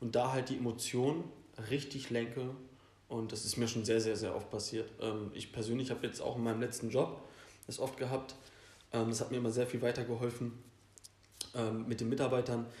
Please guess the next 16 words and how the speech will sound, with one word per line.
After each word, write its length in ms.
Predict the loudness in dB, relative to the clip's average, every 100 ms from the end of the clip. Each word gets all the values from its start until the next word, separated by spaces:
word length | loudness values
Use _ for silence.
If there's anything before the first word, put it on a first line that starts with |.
| -16 -16 -14
Da 120 | -6
haben 100 | 0
die 60 | 2
mich 160 | 2 4
so 240 | 2 4
aufgeregt, 480 | 2 2 0 -2 -2
da 40 |
habe 80 | -4
ich 100 | -2
mir 80 | 0
wirklich 240 | 0 -2
gedacht, 320 | -4 -4 -4 -8
"Du 40 |
kleiner", 440 | -4 -2 0 -2 -6 -18 -14 -2
ne? 220 | 0 0 -6 -16 -20 -20 -4
Und 540 | 4 6 6 2 -2